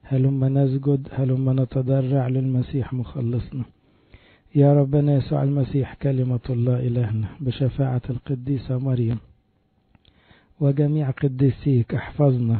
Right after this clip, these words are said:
ولنبدأ بدءا حسنا، ارحمنا كإرادتك إلى الأبد. الليل عبر نشكرك يا رب،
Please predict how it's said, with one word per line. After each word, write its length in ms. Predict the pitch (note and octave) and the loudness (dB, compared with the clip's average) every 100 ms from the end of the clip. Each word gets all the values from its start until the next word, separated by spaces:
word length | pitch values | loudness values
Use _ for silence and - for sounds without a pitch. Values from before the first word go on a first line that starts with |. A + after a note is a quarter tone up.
| C3 | 2
ولنبدأ 580 | B2 B2 C3+ B2+ A#2+ B2 | 2 4 2 2 0 0
بدءا 380 | B2 A#2+ C3 A2+ | 0 2 2 -2
حسنا، 520 | - B2+ - A2+ A#2 - _ _ _ _ | -2 -4 -2 -4 -4 -8 _ _ _ _
ارحمنا 580 | C#3 B2 - D#3 D3+ C#3 | 2 2 0 0 2 2
كإرادتك 800 | C3 D3 C3+ C#3 C3+ B2 - A#2 | 2 2 2 4 4 2 0 0
إلى 180 | F3+ B2+ | 0 2
الأبد. 400 | B2+ C#3+ A#2 A2+ - _ _ _ _ - | 2 2 0 -2 -4 _ _ _ _ 2
الليل 380 | C3+ C3+ C#3+ C3+ | 4 6 4 4
عبر 380 | C#3 C3 B2+ | 2 2 2
نشكرك 680 | C#3 B2 - - C3 B2+ - | 2 -2 -2 0 0 0 0
يا 160 | C3 C3+ | 0 0
رب، 160 | C#3 | -2